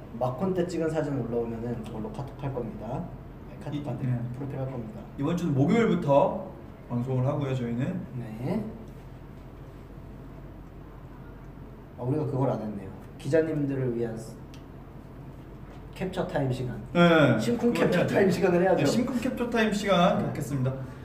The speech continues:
Speaker 2: 그 기자님들이 은근히 이, 이런
Speaker 1: 네.
Speaker 2: 브이앱들을
Speaker 1: 자주 오시더라고요.
Speaker 2: 제가 보시고
Speaker 1: 좋은 글 많이 써-, 적어주시고.
Speaker 2: 야, 기자님들이 아,
Speaker 1: 아,
Speaker 2: 기-,
Speaker 1: 벌써.
Speaker 2: 아, 어디죠?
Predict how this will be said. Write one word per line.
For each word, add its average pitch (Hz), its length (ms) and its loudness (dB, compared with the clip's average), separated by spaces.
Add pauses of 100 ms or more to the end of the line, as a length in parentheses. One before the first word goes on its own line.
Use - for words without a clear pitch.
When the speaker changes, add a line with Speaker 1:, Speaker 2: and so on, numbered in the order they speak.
(140)
Speaker 2:
그 175 180 0
기자님들이 190 1300 6 (180)
은근히 190 300 4
이, 127 400 4
이런 135 160 2
Speaker 1:
네. - 160 6
Speaker 2:
브이앱들을 135 880 6
Speaker 1:
자주 - 160 -6
오시더라고요. - 480 -4
Speaker 2:
제가 151 220 0
보시고 131 340 4 (580)
Speaker 1:
좋은 143 200 4
글 147 140 6
많이 120 200 0
써-, 123 100 -2
적어주시고. 117 540 -2
Speaker 2:
야, 113 400 2 (140)
기자님들이 185 840 4 (1600)
아, 185 80 8
Speaker 1:
아, 254 460 12
Speaker 2:
기-, - 60 8
Speaker 1:
벌써. - 520 6
Speaker 2:
아, - 460 10
어디죠? 226 640 6